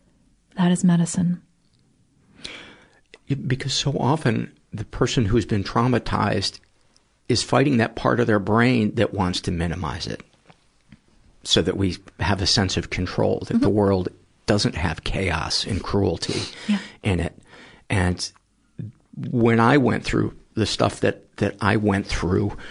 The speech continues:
Speaker 2: uh, six years ago, I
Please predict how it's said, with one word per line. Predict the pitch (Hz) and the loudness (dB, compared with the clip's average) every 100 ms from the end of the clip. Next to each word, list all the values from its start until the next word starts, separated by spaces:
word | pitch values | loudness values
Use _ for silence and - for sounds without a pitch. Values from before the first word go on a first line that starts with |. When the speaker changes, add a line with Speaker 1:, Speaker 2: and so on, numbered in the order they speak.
| - - - | -16 -18 -8
Speaker 2:
uh, | - 85 85 | -2 0 0
six | - - - - | 0 -2 -2 0
years | 104 120 113 | 2 2 2
ago, | 107 92 87 87 - - - - - _ _ _ - | -2 0 -2 -4 -8 -16 -20 -20 -20 _ _ _ -4
I | 107 117 127 127 | 0 2 2 0